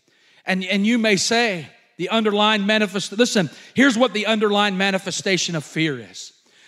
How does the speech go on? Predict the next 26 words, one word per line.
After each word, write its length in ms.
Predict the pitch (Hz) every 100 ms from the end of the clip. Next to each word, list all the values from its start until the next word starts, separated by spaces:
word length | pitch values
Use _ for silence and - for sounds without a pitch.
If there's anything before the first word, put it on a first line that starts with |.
| -
The 120 | 190 196
underlying 600 | 247 277 254 233 240 208
manifestation 800 | 226 226 - - 214 196 -
of 120 | 180 151
fear 420 | 226 208 165 165 - - -
ex-, 460 | 180 - - - - 165
it 260 | 160 196 170
manifests 520 | 185 254 277 233 180
itself 460 | 190 - 214 214 165
in 120 | 185
two 180 | - 220
ways. 420 | 196 160 120 - - - -
It 120 | -
manifests 600 | 190 214 262 269 233 214
itself 520 | 190 - - 208 202 -
in 140 | 185 151
doubt, 560 | 156 165 247 - - - _ _ _ _ _ _ -
and 140 | 196
it 80 | 185
manifests 680 | 185 208 226 185 196 175 185
itself, 580 | 170 - 202 196 190 - - -
uh, 180 | 156 143
not 200 | 196 226
only 260 | 233 220 190
in 100 | 160
doubt, 360 | 180 180 240